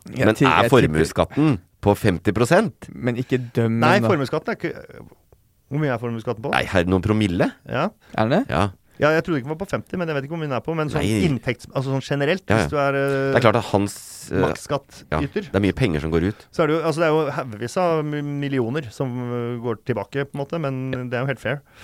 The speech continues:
Speaker 1: Hadde jeg hatt fem hundre millioner, så hadde jeg også flyttet til Sveits, uavhengig av skattereglene. Eventuelt, som Kenneth, skilt meg og flyttet til Pattaya.
Speaker 2: <laughs> Ja,
Speaker 3: Ja.
Speaker 2: eventuelt.
Speaker 1: Det er en av de
Speaker 3: Og
Speaker 1: to.
Speaker 3: svipptur til Rio.
Speaker 1: <laughs> Ja, svipptur til Rio.
Speaker 2: Ja. Nei, jeg hadde s-, jeg lik-, jeg liker å bo i Norge. Eh, jeg bare liker ikke at det koster,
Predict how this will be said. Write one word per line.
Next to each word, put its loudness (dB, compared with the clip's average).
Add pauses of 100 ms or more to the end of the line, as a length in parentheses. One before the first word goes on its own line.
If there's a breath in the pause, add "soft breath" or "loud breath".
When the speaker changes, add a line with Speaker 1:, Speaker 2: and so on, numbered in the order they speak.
Speaker 1:
Hadde 6
jeg 6
hatt 2
fem 2
hundre 4
millioner, 2
så 2
hadde 6
jeg 4
også -6
flyttet 0
til 0
Sveits, 4
uavhengig 4
av 2
skattereglene. 0 (400)
Eventuelt, 4
som 0
Kenneth, 2
skilt 4
meg 0
og 0
flyttet -2
til -4
Pattaya. -4 (400)
Speaker 2:
<laughs> -6
Ja, 0
Speaker 3:
Ja. 4
Speaker 2:
eventuelt. 0
Speaker 1:
Det 0
er -2 (100)
en 4
av 4
de 4
Speaker 3:
Og 4
Speaker 1:
to. 4
Speaker 3:
svipptur 2
til 0
Rio. -4
Speaker 1:
<laughs> -8
Ja, 4
svipptur 4
til 4
Rio. 2 (120)
Speaker 2:
Ja. -2 (320 loud breath)
Nei, 4
jeg 8
hadde 4
s-, -8
jeg 4
lik-, -2
jeg 2
liker 0
å 0
bo -2
i 0
Norge. 0 (460 soft breath)
Eh, 4
jeg 6
bare 4
liker -4
ikke -8
at -20
det -6
koster, -2